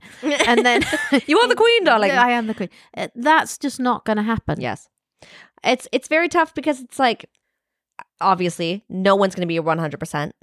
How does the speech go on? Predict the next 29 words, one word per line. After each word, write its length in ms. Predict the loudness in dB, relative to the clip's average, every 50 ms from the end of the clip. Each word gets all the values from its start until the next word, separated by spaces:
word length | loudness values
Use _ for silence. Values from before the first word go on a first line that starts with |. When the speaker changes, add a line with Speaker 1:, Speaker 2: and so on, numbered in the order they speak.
| _ _ -2
Speaker 2:
No. 220 | 0 0 0 0
Speaker 1:
You 100 | -2 -4 -8 _ _ _ _ _
Speaker 2:
It's 120 | -8 -4 0
Speaker 1:
can't 80 | 2 4
ask 340 | 4 4 4 4 4 2 2
for 60 | 2
Speaker 2:
impossible. 40 | 2
Speaker 1:
that. 280 | 4 4 2 0 -2 _ _ _ _ _ _ _ _ _ _ _ _ _ _ _ _ _ _ -8
But 200 | -4 0 0 2
it 60 | 2
is 180 | 2 0 0 0
like, 320 | 0 0 0 -2 -4 -10 -20 _ _ _ _ -10
there, 260 | -4 -2 -2 -2 -4 -6 _ _ _ -8
there, 460 | -4 -2 0 0 0 0 -2 -4 -6 _ _ _ _ -4
Speaker 2:
Why 120 | 0 2
are 60 | 2
you 140 | 2 2 2 2
Speaker 1:
there's 160 | 2 0 0
Speaker 2:
looking 100 | -2 0
for 60 | 0 2 2
Speaker 1:
always, 220 | 2 0 -2 -4
Speaker 2:
it? 60 | -8 _ _ _ _
Speaker 1:
there's 180 | -2 0 2 2
always 240 | 2 2 2 -2 -4
gonna 140 | -4 -4
be 140 | -2 0 0
another 520 | 0 0 0 0 2 2 2 2 2 0 0
person 720 | -2 -6 -8 -6 -6 -6 -4 -4 -2 -2 -2 -4 -6 -8 -12 _ _ _ _ _
who 600 | -10 -2 0 2 4 4 4 2 0 -2 -4